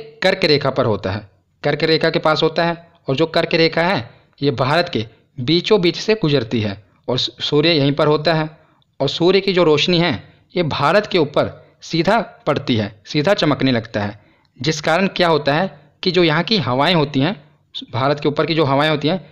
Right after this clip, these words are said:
ये गर्म होकर ऊपर की ओर उठने लगती हैं। गर्म होने के बाद वो हल्की हो जाती हैं ना,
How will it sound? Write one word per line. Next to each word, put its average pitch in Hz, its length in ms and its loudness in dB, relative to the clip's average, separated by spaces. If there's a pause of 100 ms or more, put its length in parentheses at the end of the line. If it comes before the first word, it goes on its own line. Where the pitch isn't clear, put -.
(120)
ये 147 120 2
गर्म 165 240 2
होकर 123 300 -2 (300)
ऊपर 220 360 0
की 175 180 0
ओर 208 220 2
उठने 160 240 2
लगती 127 300 -2
हैं। 113 220 -4 (280)
गर्म 143 280 0
होने 165 180 2
के 175 80 0
बाद 165 260 0 (160)
वो 123 60 0
हल्की 127 280 0
हो 175 120 4
जाती 165 260 0
हैं 160 100 2
ना, 208 120 0